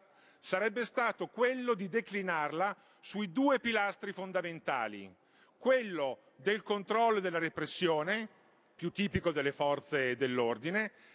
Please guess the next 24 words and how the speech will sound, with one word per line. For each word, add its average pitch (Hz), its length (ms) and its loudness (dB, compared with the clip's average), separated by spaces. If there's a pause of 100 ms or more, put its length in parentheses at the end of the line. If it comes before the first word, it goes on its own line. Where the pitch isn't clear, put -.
(180)
e 208 180 -4
quello 254 920 0
della 180 720 0
sicurezza 226 920 -2
urbana 196 720 -2
e 165 100 -4
di 175 100 -6
conseguenza 190 920 -2 (200)
di 170 200 -4
interventi 196 880 -2
che 147 100 -8
andassero 160 640 -4
a 156 60 0
garantire 185 920 0 (340)
la 170 180 -2
tenuta 190 720 2 (200)
sociale, 151 760 -2 (180)
ridurre 190 880 2
la 147 140 -4
marginalità 143 960 -2
e 180 160 -2
di 190 120 -6
conseguenza 202 800 -2
prosciugare 185 880 -2